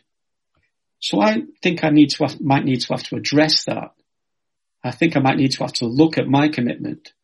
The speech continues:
and what I'm prepared to do in the community and within the work in the church. Perhaps I need to readdress it. Perhaps I need to improve my commitment.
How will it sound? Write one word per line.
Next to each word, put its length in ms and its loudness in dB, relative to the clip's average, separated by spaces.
and 160 0
what 160 8
I'm 180 6
prepared 420 0
to 120 -2
do 180 -4
in 120 4
the 100 4
community 680 4
and 160 0
within 240 6
the 100 4
work 320 4
in 80 0
the 80 -2
church. 580 -2
Perhaps 260 0
I 40 2
need 200 6
to 100 0
readdress 500 4
it. 200 -8
Perhaps 260 0
I 40 4
need 240 8
to 120 2
improve 440 4
my 160 -4
commitment. 540 0